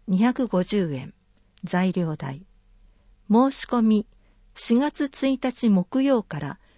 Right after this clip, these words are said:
十五日木曜に、直接または電話で。石のアクセサリーの写真があります。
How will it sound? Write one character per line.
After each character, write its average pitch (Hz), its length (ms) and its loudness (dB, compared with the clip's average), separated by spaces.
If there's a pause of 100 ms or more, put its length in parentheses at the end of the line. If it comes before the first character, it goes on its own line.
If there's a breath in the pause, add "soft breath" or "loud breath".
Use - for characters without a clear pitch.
(160)
十 240 340 2
五 220 180 4
日 196 300 0
木 147 300 -4
曜 208 200 2
に、 139 200 -8 (480)
直 - 260 -8
接 - 600 -2
ま 175 160 -2
た 247 220 -2
は 160 180 -6 (240)
電 170 260 -2
話 156 140 -6
で。 - 220 -12 (1500)
石 - 240 -4
の 277 220 -2
ア 277 80 -4
ク - 100 -20
セ 220 140 -6
サ 180 160 -8
リ 156 220 -6
ー - 20 -6
の 135 200 -8
写 - 160 -12
真 202 300 0
が 196 120 0
あ 180 40 -2
り 180 140 -4
ま 156 180 -6
す。 - 260 -20